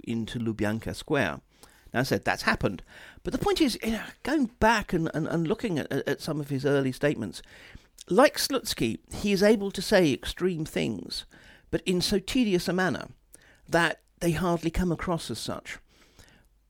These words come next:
And what's more, he has already said, after his nomination for the candidacy, that he would not be criticising Putin. I mean, for God's sake, why don't you just simply call yourself a doormat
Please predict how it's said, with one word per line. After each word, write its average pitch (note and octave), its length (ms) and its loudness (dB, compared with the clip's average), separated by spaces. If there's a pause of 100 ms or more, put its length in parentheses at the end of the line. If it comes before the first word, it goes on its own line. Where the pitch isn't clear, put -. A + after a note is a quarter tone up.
(540)
And G#3+ 380 4
what's E3+ 220 -4
more, B3 360 4
he - 420 -6
has C#4 240 -4
already B3+ 400 0
said, - 520 0 (220)
after C#4 360 4
his G#3+ 200 4
nomination E3 580 2
for C3+ 100 -4
the C3 60 -4
candidacy, - 680 -4 (560)
that D#3+ 320 4
he F3+ 180 0
would E3+ 240 4
not F#3 220 2
be D3+ 80 -6
criticising C#3 720 0
Putin. C3+ 460 -6 (840)
I A#3+ 60 0
mean, B3 220 6
for - 140 -10
God's B3+ 240 2
sake, C#3+ 220 2
why E3+ 300 -2
don't A3+ 240 0
you D3 100 -8
just C#3+ 220 -6
simply A2 300 -6
call B2 500 0
yourself - 460 -6
a A2+ 40 -10
doormat A2 720 -2